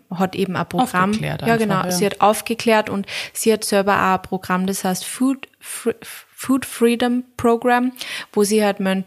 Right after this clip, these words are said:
Speaker 1: Menschen hilft, ähm, Frieden mit dem Essen zu schließen,
Speaker 2: Mhm.
Speaker 1: unter anderem eben durch den Ansatz des intuitiven Essens.
Speaker 2: Mhm.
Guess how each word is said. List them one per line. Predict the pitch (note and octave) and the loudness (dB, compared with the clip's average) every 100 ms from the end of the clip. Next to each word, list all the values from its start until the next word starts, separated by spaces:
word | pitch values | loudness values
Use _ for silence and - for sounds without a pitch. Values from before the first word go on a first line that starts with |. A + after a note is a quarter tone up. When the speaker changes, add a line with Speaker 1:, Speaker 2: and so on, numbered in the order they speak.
| - | -4
Speaker 1:
Menschen | G3+ G3 - G3 | -2 2 2 0
hilft, | - C4 B3+ - - | 0 0 0 -8 -4
ähm, | G3+ G3 | -2 -2
Frieden | G3 A3+ G#3+ | -2 -2 0
mit | G#3 | 0
dem | F#3+ F#3 | -2 -2
Essen | F3+ G3 | 0 -2
zu | F3+ F3+ | -2 0
schließen, | F3+ F3+ E3+ F3+ | 2 2 2 0
Speaker 2:
Mhm. | F#3 | -2
Speaker 1:
unter | G#3 G#3 F#3 | -4 0 0
anderem | F#3 F#3 F#3+ - - | 0 -2 -4 -8 -4
eben | F#3+ F#3 | -2 0
durch | F#3+ F#3 | -2 -4
den | - F#3+ - | -4 -6 -4
Ansatz | F3 F3 F3+ - | -4 -4 -8 -8
des | E3+ | -8
intuitiven | F#3+ F3 F#3 F3+ E3+ - | -6 -6 -6 -6 -8 -8
Essens. | D#3+ - D#3 - | -6 -6 -6 -2
Speaker 2:
Mhm. | E3+ F3 | 0 0